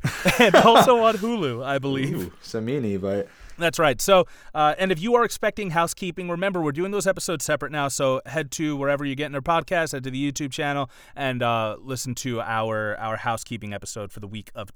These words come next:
Speaker 1: ten nine twenty twenty.
Speaker 2: Wow.
Speaker 1: Uh, separately from this one. Now, before we move forward, please make sure that you've seen at least one or all of these <laughs> films.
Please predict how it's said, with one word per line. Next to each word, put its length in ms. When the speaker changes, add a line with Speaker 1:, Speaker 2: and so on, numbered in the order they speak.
Speaker 1:
ten 480
nine 540
twenty 320
twenty. 480
Speaker 2:
Wow. 320
Speaker 1:
Uh, 140
separately 400
from 200
this 200
one. 180
Now, 160
before 220
we 100
move 180
forward, 260
please 220
make 140
sure 120
that 120
you've 180
seen 360
at 220
least 320
one 320
or 200
all 320
of 80
these 300
<laughs> 40
films. 760